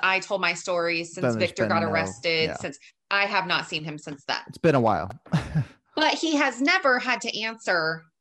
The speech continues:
Speaker 2: Yeah.
Speaker 1: for any of these cover-ups. So this was a pivotal moment yesterday. You know, it was,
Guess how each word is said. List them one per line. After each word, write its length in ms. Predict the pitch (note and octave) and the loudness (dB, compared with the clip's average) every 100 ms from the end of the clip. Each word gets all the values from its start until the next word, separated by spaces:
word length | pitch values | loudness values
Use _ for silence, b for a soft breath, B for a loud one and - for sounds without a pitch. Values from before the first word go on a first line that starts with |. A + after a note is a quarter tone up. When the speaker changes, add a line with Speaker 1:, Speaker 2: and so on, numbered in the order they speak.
| _ - | _ -8
Speaker 2:
Yeah. 100 | G#2+ | -2
Speaker 1:
for 140 | A#3+ | 0
any 240 | G#3+ G#3 F#3 | 0 0 -2
of 160 | E3+ | -2
these 580 | F#3 E3+ D3+ - - - - | -2 -2 -4 -14 -20 -20 -2
cover-ups. 720 | E4 A#3+ C#3+ - - - - _ | 0 2 2 0 -6 -20 -20 _
So 640 | - - A3+ G3+ G3 - F#3+ | -8 2 4 6 2 -6 -16
this 520 | F3+ A#3+ E4 - G3 | -6 -2 -2 -4 -10
was 180 | G#3 - | -8 -6
a 200 | F3+ F#3 - | -8 -8 -14
pivotal 520 | - - D#4+ C#4+ A#3+ | -10 -4 2 2 2
moment 480 | A3 A#3 G#3 C#3+ - | 2 0 0 -4 -4
yesterday. 680 | F3 D#3 - - - - F#3+ | -2 -2 -4 -6 -2 -2 -4
You 80 | F#3+ | -6
know, 220 | E3+ D3 - | -4 -4 -2
it 140 | A3 | -2
was, 260 | G#3+ - | -2 -4